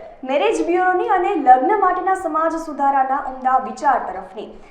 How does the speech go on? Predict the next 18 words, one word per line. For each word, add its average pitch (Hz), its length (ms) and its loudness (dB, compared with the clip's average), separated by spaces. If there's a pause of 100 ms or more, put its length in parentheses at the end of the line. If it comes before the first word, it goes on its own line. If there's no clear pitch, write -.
(120)
અને 269 120 0
એક 277 120 -2
એવા 349 280 8
વ્યક્તિની 269 520 -2
કે 349 120 -2
જેઓ 311 260 -2
સમાજમાં 330 760 2
કંઈક 359 340 4
ઉદ્દેશ્યથી 349 600 -2
જીવી 240 200 -4
રહ્યા 208 320 0
છે 202 200 -6
અને 269 480 -6
સમાજ 302 560 4
ઉપયોગી 311 400 -4
થઈ 208 200 -10
રહ્યા 196 220 -4
છે. - 160 -6